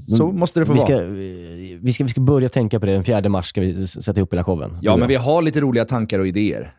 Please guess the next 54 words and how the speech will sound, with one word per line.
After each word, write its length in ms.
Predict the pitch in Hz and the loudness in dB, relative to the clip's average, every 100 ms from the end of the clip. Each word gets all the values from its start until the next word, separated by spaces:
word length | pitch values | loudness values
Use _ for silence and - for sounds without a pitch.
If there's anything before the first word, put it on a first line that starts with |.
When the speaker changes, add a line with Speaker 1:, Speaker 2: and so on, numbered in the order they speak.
| _ - | _ -4
Speaker 1:
Och 160 | 104 | 2
Speaker 2:
Ja, 260 | 87 110 113 | 4 4 4
Speaker 1:
gäst-, 240 | 113 - | 2 0
Speaker 2:
herregud. 140 | 107 123 | 2 2
Speaker 1:
gäster. 600 | - 110 104 92 87 90 | 2 0 0 -2 -4 -6
Och 160 | 87 | -8
liksom. 220 | 87 85 90 | -6 0 2
Speaker 2:
Ja. 140 | 98 | 2
Speaker 1:
Så 120 | - | -2
att, 100 | - | -6
så 100 | - | -8
att 60 | 104 | -2
det, 340 | 175 175 170 156 | 2 4 2 0
det 80 | 175 | 0
kommer 180 | 196 | 2
bli, 180 | 160 147 127 | 0 -2 0
något 260 | 165 - | 0 2
kommer 180 | - 160 | 0 2
det 60 | 113 | 0
bli. 240 | 87 67 | 0 -4
Det 120 | 92 | -2
kommer 160 | 226 208 | 0 2
bli 140 | 165 | 4
en 120 | 156 | 4
oförglömlig 440 | 156 - 127 - 127 | 2 0 2 4 4
Speaker 2:
Ja, 40 | |
ja. 60 | 123 | 4
Speaker 1:
kväll 260 | 135 147 | 2 2
på 100 | 117 | 2
ett 140 | 135 147 | 0 0
eller 140 | 117 | 0
annat 180 | 101 - | -2 -2
sätt. 240 | - 95 - - _ _ _ - - | -4 -6 -10 -20 _ _ _ -20 -2
Speaker 2:
Ett 240 | 113 - | 0 2
eller 120 | 139 117 | 0 0
annat 180 | - | -4
sätt. 160 | - - | -8 -14
Så, 160 | - 92 | -8 0
så 100 | 110 | 2
Speaker 1:
Ja, 160 | 101 | 2
Speaker 2:
är 40 | - | 0
det. 60 | - - | -12 -4
Speaker 1:
men 140 | 135 131 | 0 2
det 180 | 170 | 2
som 220 | 170 175 170 | 2 2 4
jag 180 | 170 | 4
lutar 380 | 180 202 - 220 | 4 2 0 0
mig 100 | 196 | 2
emot, 500 | 127 80 82 - - - _ _ | 2 -2 -6 -14 -20 -20 _ _
det 220 | 147 170 | 2 4
är 60 | 135 | 2
att 120 | - - | 0 -2
alla 340 | 151 160 185 131 | 0 2 0 -2
ni 500 | - 143 139 139 139 | -4 0 2 2 0